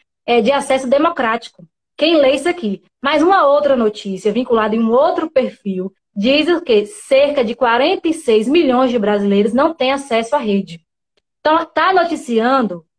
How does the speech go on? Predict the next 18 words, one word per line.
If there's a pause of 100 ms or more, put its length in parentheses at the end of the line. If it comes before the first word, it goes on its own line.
o
mesmo
fato,
só
a
escolha
da
narrativa
da
palavra
que
modifica.
E
é
essa
escolha
da
palavra